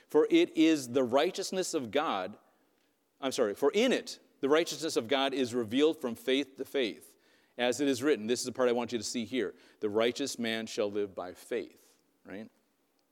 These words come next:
Augustine explained that this was in reference to how a person without righteousness, we are not righteous,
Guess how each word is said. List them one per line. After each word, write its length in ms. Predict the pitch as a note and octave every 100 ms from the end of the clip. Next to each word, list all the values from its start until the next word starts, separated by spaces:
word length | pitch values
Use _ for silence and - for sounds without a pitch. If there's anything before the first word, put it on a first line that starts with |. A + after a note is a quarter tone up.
| _ _ _ - - -
Augustine 480 | C3+ F3 G3 F3+ D#3+
explained 440 | C3+ - D3 C#3+
that 140 | A#2+ G2+
this 180 | D#3+ F3
was 160 | E3
in 140 | D3 B2+
reference 460 | C3 C3 C3+ -
to 180 | - B2+
how 260 | A2+ B2+ A2+
a 80 |
person 440 | A#2 C#3 D3 D3 A#2+
without 500 | A#2 - D#3+ G#3+ C3
righteousness, 640 | A2+ A2 A2+ G#2 G#2+ -
we 140 | A2+ C#3
are 80 | A#2+
not 220 | C3 A#2+
righteous, 500 | G#2 F#2+ G#2+ A2